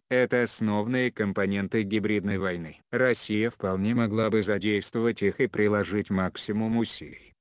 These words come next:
чтобы ослабить или блокировать политические и военные возможности Эстонии,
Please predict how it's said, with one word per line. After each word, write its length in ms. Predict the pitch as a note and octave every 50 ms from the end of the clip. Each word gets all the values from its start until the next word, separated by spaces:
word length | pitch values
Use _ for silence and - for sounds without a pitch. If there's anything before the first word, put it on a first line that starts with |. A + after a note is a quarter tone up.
| _ _
чтобы 440 | - - - - B2+ B2 A2 A2+ A#2
ослабить 560 | A2 G#2 - - D3+ C#3 A2+ F#2+ - - -
или 220 | C3 B2 A#2+ A#2+ A#2+
блокировать 680 | A#2 A2+ A2 G#2 - - G#2+ G#2+ A2 A2+ A#2+ B2 -
политические 800 | - - A#2 A2+ A2 - - A#2 - - B2+ - - - B2 B2
и 40 | B2+ A#2
военные 560 | G#2 G#2 G2 G2 G2+ G2 F#2+ G2 G2 G2 F#2+
возможности 880 | G#2 G#2 F#2+ E2+ G#2 G2+ G2+ F#2+ F2 G2+ G2+ F#2 - - C3+ B2+ C#3+ -
Эстонии, 720 | - B2+ A2 G#2 - - - D3 C#3+ A2 E2+ D2+ D2 D2